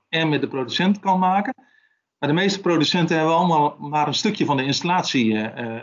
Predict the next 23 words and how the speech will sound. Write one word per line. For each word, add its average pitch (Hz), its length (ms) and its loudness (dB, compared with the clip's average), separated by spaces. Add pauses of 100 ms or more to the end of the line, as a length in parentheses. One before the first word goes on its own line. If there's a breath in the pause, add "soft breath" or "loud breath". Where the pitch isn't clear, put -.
eh, 113 180 -12
te 107 60 -20
pakken, 113 280 -10
hè. 180 160 -6
Iemand 147 260 -4
levert 139 220 2
een 139 80 0
ketel, 151 320 2
maar 131 100 -2
niet 147 140 2
de 151 60 4
radiator. 143 720 0
Iemand 139 260 -10
levert, 131 440 -2 (380 soft breath)
eh, 127 140 -4
de 127 80 2
buis, 143 460 0
maar 135 160 -4
niet, 147 240 0
eh, 135 200 -6
de 135 80 -4
vloerverwarming. 113 840 2
Eh, 127 400 0